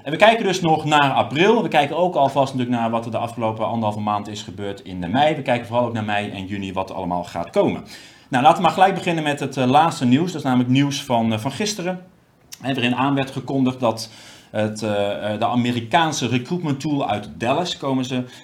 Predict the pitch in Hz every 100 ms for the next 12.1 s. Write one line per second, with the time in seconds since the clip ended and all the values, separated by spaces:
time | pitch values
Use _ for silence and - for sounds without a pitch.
0 | - - 110 127 117 113 110 110 101 -
1 | - 127 123 - 110 110 110 110 110 85
2 | 107 120 107 107 120 101 104 98 110 104
3 | - - 110 110 107 104 101 110 101 98
4 | 95 - - 90 113 120 107 107 - 156
5 | 156 139 127 127 123 - - - 113 110
6 | 110 110 107 107 107 104 104 101 104 101
7 | 104 151 135 131 123 117 113 143 131 120
8 | 131 120 117 113 117 110 107 107 117 113
9 | 110 104 104 104 95 104 - 92 95 90
10 | 151 226 226 - - - - 139 139 135
11 | 139 139 - 135 135 131 127 123 120 123